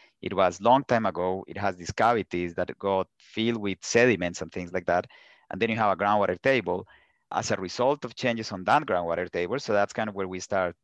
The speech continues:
tying into the groundwater table and, and what you were mentioning. Let's say that you change the pattern of the water going, or you create a hydraulic gradient because you do excavation or something.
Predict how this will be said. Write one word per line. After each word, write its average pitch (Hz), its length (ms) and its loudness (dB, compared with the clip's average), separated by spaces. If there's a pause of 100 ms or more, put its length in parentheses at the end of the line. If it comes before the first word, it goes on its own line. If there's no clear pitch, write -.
tying 92 280 -2
into 87 220 -12
the 82 120 -8
groundwater 87 400 -6
table 82 340 -4
and, 78 240 -14
and 90 80 -16
what 85 120 -8
you 85 100 -6
were 80 100 -6
mentioning. 95 400 0 (600)
Let's 113 260 2
say 131 140 8
that 120 140 4
you 110 120 -2
change 120 300 0
the 107 80 0
pattern 117 360 4
of 117 100 -4
the 113 100 0
water 107 280 2
going, 104 560 0
or 92 100 -6
you 92 160 -8
create 110 320 2
a 95 60 0
hydraulic 95 500 -2
gradient 104 460 0
because 92 200 -14
you 98 80 -8
do 95 140 0
excavation 90 520 -2
or 90 40 -14
something. 95 360 -2